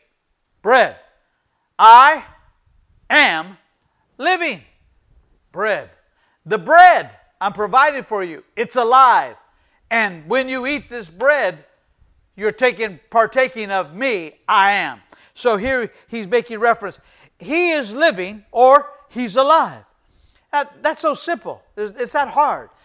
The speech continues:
You need somebody, uh, with a lot of, of natural education to confuse you on how simple that is. He is living. He's alive. Jesus is alive.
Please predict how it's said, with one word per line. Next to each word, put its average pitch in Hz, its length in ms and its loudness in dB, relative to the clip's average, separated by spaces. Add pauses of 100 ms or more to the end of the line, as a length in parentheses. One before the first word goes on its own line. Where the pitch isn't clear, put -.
(200)
You 254 140 -12
need 330 180 -6
somebody, 220 720 -6 (280)
uh, 196 340 -2
with 196 200 -4
a 196 80 -2
lot 254 560 -2
of, 202 340 -4 (300)
of 170 240 -10
natural 226 540 -6
education 214 680 -10
to 190 120 -14
confuse 208 580 -12
you 180 140 -8
on 175 100 -8
how 190 160 -4
simple 202 380 -14
that 151 240 -10
is. 139 180 -16 (440)
He 269 260 -8
is 233 180 -8
living. 226 460 -6
He's 220 240 -12
alive. 247 480 0 (360)
Jesus 202 640 -8 (120)
is 214 440 -6
alive. 208 560 0